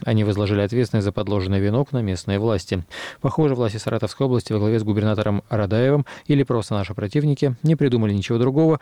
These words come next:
кроме как угрожать расправой в стиле девяностых, говорится в сообщении штаба. Двадцатилетний Александр Зыков сообщил о назначении координатором штаба Навального в Саратове в конце ноября.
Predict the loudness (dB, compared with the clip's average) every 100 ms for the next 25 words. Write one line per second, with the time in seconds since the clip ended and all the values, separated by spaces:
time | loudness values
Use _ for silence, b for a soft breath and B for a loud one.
0 | B -4 0 0 0 -2 -2 0 0 -2
1 | -2 -4 0 0 0 -2 -4 -2 0 2
2 | 2 2 0 -6 -4 -2 0 0 -2 -4
3 | -2 -2 -2 -2 -2 0 -2 -4 B B
4 | B -4 -2 2 0 2 -2 -2 -2 0
5 | 0 0 0 -4 -6 B B -2 0 0
6 | 0 -2 0 0 0 0 0 -2 0 0
7 | 0 0 -2 -4 -2 -2 0 0 2 0
8 | -2 0 0 2 -2 0 -4 -2 -2 0
9 | 0 0 -2